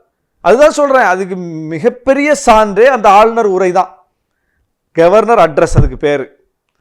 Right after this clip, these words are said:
அவரு நம்முடைய உரை தானே, நம்ம பேர்ல தானே உரையே வருது, நம்ம நினைச்சதெல்லாம் பேச முடியாதான்னு பேசி பார்த்தாருல, என்ன நடந்துச்சு? இன்னைக்கு சுப்ரீம் கோர்ட் போய் தான் அந்த உரிமையை நிலைநாட்டினோமா, அல்லது அங்கேயே நம்ம நிலைநாட்டிட்டோமா?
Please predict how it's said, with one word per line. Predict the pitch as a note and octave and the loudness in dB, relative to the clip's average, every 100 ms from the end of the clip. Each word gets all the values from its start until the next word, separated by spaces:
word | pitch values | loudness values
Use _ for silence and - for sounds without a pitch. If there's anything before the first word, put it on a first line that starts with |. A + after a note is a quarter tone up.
| _ _ _ _ _ _ | _ _ _ _ _ _
அவரு | - G3+ A3 F3 F#3+ A3 A3 - _ _ | -2 2 4 2 2 2 0 -6 _ _
நம்முடைய | D#3 D#3 G3+ A#3 B3 A#3+ | -8 -6 -4 -2 0 2
உரை | F#3+ F#3+ F3+ | 0 -2 -2
தானே, | E3 D3+ G3 | -2 -2 -4
நம்ம | F3 G3 | -6 -6
பேர்ல | A3+ G#3+ G3+ G3 | -4 -2 -2 -2
தானே | G#3 | -2
உரையே | A3 F3+ F#3+ | -2 -2 -2
வருது, | F3 D#3 D#3 C#3+ F#3+ G3+ - _ _ | -2 -4 -4 -6 -6 -8 -12 _ _
நம்ம | - C#3 | -12 -6
நினைச்சதெல்லாம் | B3 A#3 A3+ A3 A3+ | -4 -2 -2 -2 -2
பேச | G#3 G#3 | -2 -4
முடியாதான்னு | G3 F#3 F3+ G3+ | -6 -2 0 -2
பேசி | F#3+ G3 F#3+ | -2 -6 -4
பார்த்தாருல, | E3+ D#3 D#3 D#3 D#3 | -4 -2 -2 -2 -4
என்ன | D3 | -6
நடந்துச்சு? | D3 C3 B2 G#2+ B2 A2+ _ _ _ _ _ _ _ _ _ _ _ | -8 -10 -12 -16 -20 -20 _ _ _ _ _ _ _ _ _ _ _
இன்னைக்கு | D3 C#3+ | -16 -16
சுப்ரீம் | - D3+ F#3 | -14 -10 -8
கோர்ட் | F3+ F#3 C3+ | -4 -6 -6
போய் | - D#3+ F#3 G3+ | -8 -2 0 0
தான் | G3 G#3+ | 0 0
அந்த | G3 F3+ | 0 -2
உரிமையை | E3+ F3+ F3 | -4 -6 -6
நிலைநாட்டினோமா, | E3 E3 D#3+ C3 B2+ C#3+ | -6 -4 -4 -4 -8 -4
அல்லது | A#3 G#3 G3 | -4 -4 -4
அங்கேயே | E3 D#3+ F#3+ G3 G#3+ A3 B3 | -4 -4 -6 0 2 4 2
நம்ம | G#3+ G3 F#3 | 2 -4 -6
நிலைநாட்டிட்டோமா? | F#3 F#3 F3 D3+ D#3 D#3 D#3+ | -6 -6 -8 -8 -8 -8 -10